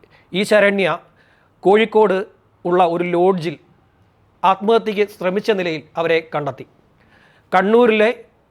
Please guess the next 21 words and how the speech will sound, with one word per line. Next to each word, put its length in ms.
കോടതിയിൽ 460
ഈ 200
കേസിൻ്റെ 360
വിചാരണ 380
നടക്കാനിരിക്കെ 720
കോഴിക്കോട് 420
എത്തിയതായിരുന്നു, 520
ചെന്നൈയിൽ 300
നിന്ന് 180
കോഴിക്കോട് 360
എത്തിയതായിരുന്നു 500
ശരണ്യ. 260
അവിടെ 240
ലോഡ്ജിൽ 340
റൂമെടുത്ത 600
ശരണ്യ 340
ആ 80
റൂമിനുള്ളിൽ 520
വെച്ച് 200
ആത്മഹത്യക്ക് 500
ശ്രമിച്ചു. 360